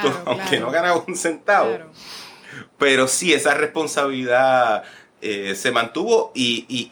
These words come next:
Speaker 2: y también la disponibilidad, el, el, el, el que confiaran en mí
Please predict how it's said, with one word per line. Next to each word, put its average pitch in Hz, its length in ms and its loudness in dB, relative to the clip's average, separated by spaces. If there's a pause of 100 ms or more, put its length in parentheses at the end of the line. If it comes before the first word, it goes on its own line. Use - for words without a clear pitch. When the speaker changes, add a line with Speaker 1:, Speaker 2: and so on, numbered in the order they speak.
Speaker 2:
y 117 60 -10
también 117 800 -2 (280)
la 127 180 2
disponibilidad, 123 1160 2
el, 107 300 -2
el, 101 280 -6
el, 107 200 -4
el 104 180 -10
que 110 120 -8
confiaran 107 600 0
en 135 160 -6
mí 131 420 -2